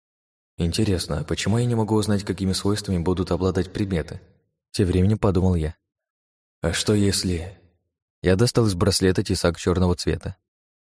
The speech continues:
Тесак из духовной руды у мертвия и зомби. Ранг обычный, без названия. Тесак наносит некротические повреждения жертвам, которых ранит. Неизвестно, неизвестно.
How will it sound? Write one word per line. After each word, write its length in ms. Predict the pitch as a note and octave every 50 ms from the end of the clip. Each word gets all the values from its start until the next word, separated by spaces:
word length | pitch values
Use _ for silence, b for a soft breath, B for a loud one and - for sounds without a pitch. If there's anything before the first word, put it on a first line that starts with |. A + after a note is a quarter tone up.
| _ _ _
Тесак 380 | - - A2+ G#2+ - E3+ E3 -
из 100 | E3 C#3
духовной 420 | C3 C#3+ C3+ C#3+ C#3 B2 B2+ B2
руды 220 | A2+ A#2 A2+ G#2+ A2+
у 100 | G#2+ G#2
мертвия 420 | G2 G2 G#2+ A#2+ - B2 A#2+ A2+
и 20 | A2
зомби. 380 | F#2+ F#2+ F2 D#2+ D2+ D#2+ E2 - - _ _ _ _ _ _ _ _
Ранг 500 | - G2 G#2 G#2+ A#2+ C#3+ C3+ - - - -
обычный, 460 | A#2 C3 B2+ A2+ F2+ - - D2 E2 - - _ -
без 200 | G2 B2+ C3+ B2
названия. 500 | C#3 C#3 B2+ B2 G#2+ E2+ E2+ D#2+ D#2 - - - _ _ _ _ _ _ _
Тесак 340 | - - A#2+ - E3+ F3 -
наносит 440 | E3+ D#3 C#3+ D3 D#3 D3+ - D3+ C3+
некротические 640 | D3 C#3 - B2+ C3 B2+ C#3 C#3 C3+ C#3 - C#3+ B2+
повреждения 600 | - B2+ A#2 A2+ A2 G#2 F#2+ A2 A2+ A2 G#2+ G2
жертвам, 360 | F2+ G2 G#2 A2+ A#2+ - C3+
которых 440 | C3 - B2 - B2+ A#2+ A#2 A2 -
ранит. 420 | - G2 F2 D#2+ D2+ - - - - _ _ _ _ _ -
Неизвестно, 640 | G2 G#2 A2+ G#2+ G#2 G2 G2 F#2+ - - B2 B2+ - - - -
неизвестно. 640 | G#2+ A2+ A#2+ A#2+ A2 G#2 F#2 F2 D#2+ - - F2+